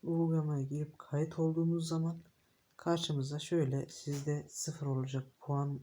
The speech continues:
yazan kısımda sıfır olacak. Ee, ben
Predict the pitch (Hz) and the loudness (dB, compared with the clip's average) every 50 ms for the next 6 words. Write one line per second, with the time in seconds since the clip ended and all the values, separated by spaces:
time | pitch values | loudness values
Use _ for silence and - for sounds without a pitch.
0 | - _ 151 139 135 131 131 131 131 131 - - - - 135 131 131 135 156 165 | -10 _ -4 -4 -2 -2 -2 -2 -2 -4 -6 -12 -8 -4 -2 -2 0 0 -2 -4
1 | 165 160 - _ _ _ _ _ _ _ _ _ _ _ _ - - - - - | -4 -8 -12 _ _ _ _ _ _ _ _ _ _ _ _ -10 -10 -8 -6 -4
2 | - 139 135 131 127 127 135 156 165 165 160 - _ _ _ _ _ - - _ | 0 0 2 2 0 0 0 0 -2 -2 -6 -12 _ _ _ _ _ -20 -20 _
3 | _ _ _ _ _ _ _ _ _ - 139 139 135 135 135 131 131 131 131 131 | _ _ _ _ _ _ _ _ _ -2 0 2 2 2 2 2 0 0 -2 -4
4 | 131 - _ _ - 165 165 165 165 165 165 | -6 -10 _ _ 0 2 2 2 2 0 -2